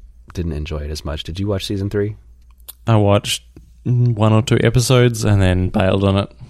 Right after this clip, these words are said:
Speaker 1: Yeah, I didn't make it all the way through that season either.
Speaker 2: Yeah.
Speaker 1: I made more than two episodes, but, um,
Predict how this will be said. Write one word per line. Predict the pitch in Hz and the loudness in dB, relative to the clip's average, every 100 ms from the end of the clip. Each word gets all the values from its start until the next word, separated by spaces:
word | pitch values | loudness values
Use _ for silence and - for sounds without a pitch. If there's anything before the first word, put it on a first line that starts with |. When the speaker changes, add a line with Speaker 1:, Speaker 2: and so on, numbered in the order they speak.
| - - - - - - - - - - | -20 -20 -20 -20 -20 -20 -20 -20 -20 -14
Speaker 1:
Yeah, | - 82 82 85 | -6 -4 -2 -2
I | 85 98 | -2 -2
didn't | 82 78 | -2 -2
make | 76 | -4
it | 82 | -4
all | |
the | 80 | -4
way | 78 | -4
through | 82 | -6
that | 78 | -6
season | - 78 71 | -6 -8 -6
either. | 71 67 - - | -8 -8 -8 -6
Speaker 2:
Yeah. | 117 101 104 | -2 -2 0
Speaker 1:
I | 104 | 0
made | 101 | 0
more | 90 82 | -2 -2
than | 73 | -4
two | - 73 | -6 -8
episodes, | - - - 73 | -8 -10 -12 -14
but, | - - - - - - - - - - - - - - - - - - - - - - - - - - - - | -12 -12 -12 -18 -20 -20 -20 -20 -20 -20 -20 -20 -20 -20 -20 -20 -16 -14 -16 -20 -20 -20 -20 -20 -20 -20 -20 -14
um, | 101 110 117 120 120 123 127 123 127 | -10 -10 -10 -12 -12 -12 -12 -12 -14